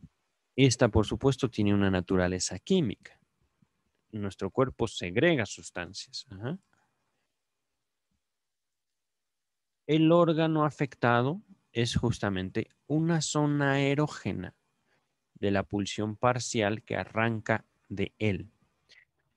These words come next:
Viene aquí la nota número cincuenta y uno, nos dice James Strachey, esta nota se agregó en mil novecientos quince, y nos dice el doctor Freud en la nota cincuenta y uno: "No es fácil justificar aquí estas hipótesis tomadas del estudio de determinada clase de contracción de neurosis,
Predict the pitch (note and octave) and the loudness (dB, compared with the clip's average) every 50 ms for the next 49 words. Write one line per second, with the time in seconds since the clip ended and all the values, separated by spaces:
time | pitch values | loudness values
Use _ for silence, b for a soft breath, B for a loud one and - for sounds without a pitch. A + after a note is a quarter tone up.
0 | _ _ - B2 C3+ D3 D3+ D3+ C#3+ - - D3 C#3 C#3+ C3+ C3+ C#3 C3 - D3 | _ _ 0 2 4 4 6 4 2 2 2 2 4 4 4 4 2 2 2 2
1 | C3+ C3+ C3+ C3+ C3+ B2+ A#2+ - - A#2+ A2 - A2+ G#2+ G#2 - A2+ G#2+ G#2+ G#2+ | 2 2 2 2 4 2 2 0 -2 -4 -2 0 0 -2 0 0 2 2 2 2
2 | G#2+ A2+ B2 C#3 D#3 D3 A2+ G#2 G2+ F#2+ G#2+ G#2 - - G#2 G2+ F2+ E2+ F2 G#2 | 2 0 0 -2 -4 -4 -4 -4 -2 -2 -2 -2 -2 0 0 0 0 0 -2 -2
3 | G2+ G2+ - G2+ - - G#2+ G#2 G#2 - - G#2 F#2+ - G2 F#2+ G2 F#2 - G2 | -2 -2 -2 -4 -4 -2 0 0 0 0 -2 -4 -2 -2 -2 -2 -2 -2 -4 -4
4 | - - G2 G2 G2 G2+ G2+ B2+ B2+ A#2 A2 G#2 G2+ F#2+ F#2 - A2+ G#2 G2 - | -4 -2 0 2 2 2 2 2 0 0 0 0 -2 -2 -2 -4 -4 -4 -2 -2
5 | A2+ - - - F#3+ G3 F#3 - - A2 F#2+ B B B B B B B - B2+ | -4 -4 -2 0 0 0 2 2 0 -2 -2 B B B B B B B -4 0
6 | B2+ C3 B2 C3+ C#3+ - - D3 C#3 - - - B2 A#2 A2+ A#2 - - C3+ B2 | 0 2 2 2 0 2 2 0 0 0 -2 -4 0 0 0 0 2 0 0 0
7 | A#2 - C3+ B2+ C3+ C3+ A2+ G#2+ G2+ G2 G2+ G#2 G2+ - G#2+ G2 - G2+ G2 F#2 | 0 0 2 2 4 4 2 2 0 0 0 -2 -2 -2 -4 -4 -4 -6 -4 -2
8 | - F#2+ F#2 - F#2+ F#2 F#2+ F#2 F2+ F2 F2 F2+ - _ B B B B B B | -2 -4 -2 -2 -2 0 0 -2 -2 -4 -6 -8 -10 _ B B B B B B
9 | B B B - A2+ A2+ B2 B2+ A#2 - - B2 B2 A#2+ - - B2 A2 B2 A#2 | B B B -4 0 2 2 2 2 2 2 2 2 2 0 -2 -2 -2 -4 -4
10 | - - G#2 - G#2 - A#2+ A#2 A2+ A2+ A2 - - D3 D3 C#3 A#2 - - B2 | -4 -6 -6 -6 -4 0 0 2 2 2 0 -2 -2 0 0 0 0 0 -2 -4
11 | A2+ - A#2 A2 - C#3+ D3+ D3+ - - G#2+ G2 - - - - - - - G#2+ | -2 -2 -4 -2 2 2 2 2 2 -2 -4 -4 -4 -8 -10 -12 -8 -4 -2 0
12 | A2+ A#2 A#2 A2+ A#2 A#2 G#2+ G#2 G#2 G2+ G2 - - - A#2+ A#2 B2 B2+ A#2+ A2 | 2 2 2 4 4 2 2 2 0 0 -2 -2 0 2 4 4 4 4 4 2
13 | G2 G2 F#2+ - G2 E2+ F#2 G2 G2+ G2+ G#2 G#2 - - G#2 G2+ G2 - - G#2+ | 2 0 0 0 -2 -2 0 -2 -2 0 0 -2 -2 0 0 0 0 -2 -2 -4
14 | G#2+ - - F#2 F2 - - F#2 F2 - - F#2+ F#2+ G2 G2 G2 F#2+ G2+ G#2+ A#2+ | -4 -4 -4 -6 -6 -6 -6 -6 -6 -4 -4 -2 -2 0 0 0 0 0 0 0
15 | A#2+ - - - - - - | -2 -4 -8 -12 -14 -14 -14